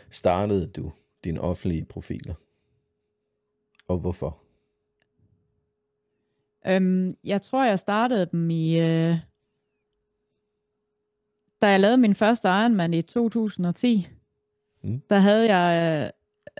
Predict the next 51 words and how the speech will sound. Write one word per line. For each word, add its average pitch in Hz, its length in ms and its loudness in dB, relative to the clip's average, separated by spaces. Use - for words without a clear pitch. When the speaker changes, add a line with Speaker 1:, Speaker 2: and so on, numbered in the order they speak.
Speaker 2:
en, 185 280 0
en, 180 220 0
øh, 165 300 0
idé 220 440 0
om, 190 180 2
at 175 160 -2
jeg 165 140 2
jo... 165 320 0
Det 196 100 -4
tror 214 120 0
jeg, 196 60 4
jeg 175 80 2
har 180 100 -2
nævnt 196 280 -2
før 196 220 0
i 170 140 -2
en 175 80 -8
af 165 80 -10
de 175 80 -12
der 170 180 -4
afsnit 160 580 -6
omkring 175 400 -10
begyndertriathlon, 165 880 -6
at 175 180 -2
jeg 190 180 2
ville 190 180 2
rigtig 202 380 0
gerne 185 420 -2
køre... 165 580 2
Øh, 160 380 -4
en 190 100 -2
Ironman 175 400 2
på 175 100 0
Hawaii, 180 540 0
og, 170 380 -2
øh, 156 360 -6
og 190 140 -4
derfor 196 240 2
havde 175 160 2
jeg 156 100 0
brug 185 200 -4
for 185 80 -6
nogen, 180 300 -2
der 165 300 -4
ligesom 170 340 -2
støttede 175 460 0
op, - 120 -4
op 180 140 0
om 170 140 -2
det 180 140 -2
projekt. 170 480 -8